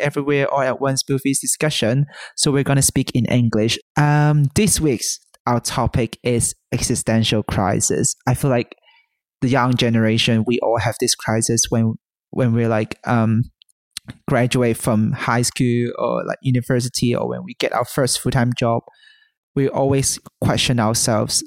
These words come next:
as in, like, what's the meaning of life and why are we doing this?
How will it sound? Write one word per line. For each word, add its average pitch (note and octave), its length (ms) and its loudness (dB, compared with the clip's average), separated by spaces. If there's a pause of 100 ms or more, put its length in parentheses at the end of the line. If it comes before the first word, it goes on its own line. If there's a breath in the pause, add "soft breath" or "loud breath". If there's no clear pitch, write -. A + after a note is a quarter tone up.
(260)
as B2 240 -2
in, A2 460 0
like, A2+ 240 -4
what's B2 300 -2
the A#2+ 100 -2
meaning A#2 340 2
of A2 160 0
life A2 440 0
and A2 240 0 (100)
why B2 200 0
are A2+ 100 0
we A#2+ 180 0
doing A2+ 380 -2
this? A2+ 420 0